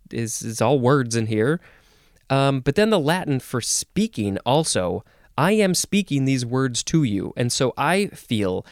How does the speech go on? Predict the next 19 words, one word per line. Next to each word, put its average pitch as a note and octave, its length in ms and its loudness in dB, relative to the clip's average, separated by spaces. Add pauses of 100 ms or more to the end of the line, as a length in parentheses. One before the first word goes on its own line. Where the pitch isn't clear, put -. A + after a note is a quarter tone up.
(220)
that, A2 480 -2
uh, G2 460 -2 (440)
this C3+ 320 2
was B2+ 140 0
just A2+ 240 -2
all G#2+ 140 0
meant G2+ 220 -4
to G#2+ 100 -6
be. E2+ 280 -6
This C3+ 260 0
book F3 260 0
is B2 180 0
literally D#3+ 480 2
meant B2 360 0 (260)
to C3+ 120 2
be A#2 160 2
spoken A2 480 0
out F#2+ 220 -2
loud. E2 360 -8